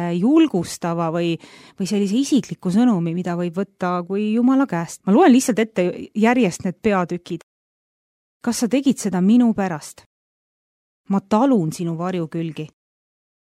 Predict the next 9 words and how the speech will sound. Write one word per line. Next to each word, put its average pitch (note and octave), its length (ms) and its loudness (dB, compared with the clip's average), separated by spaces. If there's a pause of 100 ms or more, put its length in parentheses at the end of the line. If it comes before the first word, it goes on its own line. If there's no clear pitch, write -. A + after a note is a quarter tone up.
(200)
Ma F3 200 0
armastasin G3 720 2
teid F3 280 -6
piisavalt, E3 640 -6
et D#3 140 -10
saada A3 480 0
üheks G#3 320 -2
teie G#3+ 320 0
seast. F3 480 -8